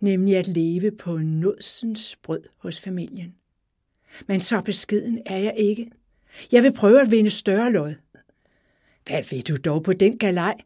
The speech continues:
Det kan I med rette spørge med citat fra Molière. Men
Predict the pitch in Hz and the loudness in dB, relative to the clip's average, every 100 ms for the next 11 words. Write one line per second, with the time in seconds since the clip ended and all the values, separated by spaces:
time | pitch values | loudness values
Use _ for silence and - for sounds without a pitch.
0 | - _ 285 285 294 247 185 175 214 - | -20 _ 0 4 8 8 6 0 -2 -2
1 | 180 165 202 214 - 165 165 175 - 175 | 2 4 4 4 0 -6 -2 -4 -2 -6
2 | 165 156 156 151 160 180 _ _ _ _ | -4 -4 -4 -4 -6 -10 _ _ _ _
3 | _ _ _ _ _ _ _ 240 240 233 | _ _ _ _ _ _ _ -4 -2 -4